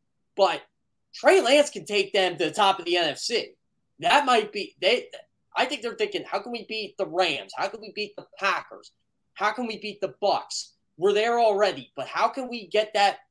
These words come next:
level above?" Trey Lance is either that guy that's gonna do that,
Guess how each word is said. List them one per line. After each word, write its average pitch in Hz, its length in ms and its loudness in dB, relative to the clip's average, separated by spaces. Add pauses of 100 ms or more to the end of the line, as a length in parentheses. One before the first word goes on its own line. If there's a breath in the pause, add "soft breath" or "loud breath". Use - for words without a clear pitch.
(160)
level 180 420 2
above?" 175 240 4 (800)
Trey 294 280 0
Lance 262 300 0
is 196 140 -10
either 190 220 -2
that 190 220 0
guy 196 200 2
that's 170 160 -4
gonna 156 240 -2 (100)
do 233 200 2
that, 262 340 0